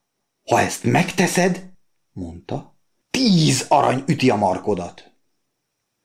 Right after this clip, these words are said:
A főbohóc visszament a cirkuszba. Ott aztán kifőzték a haditervet. Beavatták a tervbe a majmokat is.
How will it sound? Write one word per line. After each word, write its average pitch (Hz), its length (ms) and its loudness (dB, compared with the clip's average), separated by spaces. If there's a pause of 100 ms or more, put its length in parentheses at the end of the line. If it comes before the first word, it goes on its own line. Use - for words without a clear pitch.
(320)
A - 80 -12
főbohóc 180 680 2
visszament 101 580 -2
a 104 60 -2
cirkuszba. 104 800 -2 (420)
Ott 302 220 2
aztán 104 340 2
kifőzték 101 640 0
a 98 40 -6
haditervet. 92 880 -8 (340)
Beavatták 101 760 0
a 90 80 -10
tervbe 131 440 2
a 123 40 2
majmokat 90 600 -6
is. - 320 -16